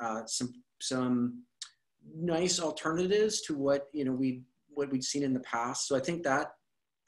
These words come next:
that's been pretty interesting. Then that ties into sort of, uh, biomaterials and biomaterials being leveraged in spaces that, um, previously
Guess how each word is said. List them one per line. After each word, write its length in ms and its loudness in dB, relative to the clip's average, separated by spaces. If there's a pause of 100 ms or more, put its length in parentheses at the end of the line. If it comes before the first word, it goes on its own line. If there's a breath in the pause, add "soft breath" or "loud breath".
that's 320 0
been 380 0
pretty 260 0
interesting. 720 0 (760 soft breath)
Then 200 4
that 200 6
ties 320 4
into 260 4
sort 220 4
of, 220 2 (180)
uh, 160 -2
biomaterials 1120 2
and 100 -4
biomaterials 920 0
being 160 2
leveraged 600 0
in 380 2
spaces 840 0
that, 220 0 (160)
um, 380 -2
previously 800 0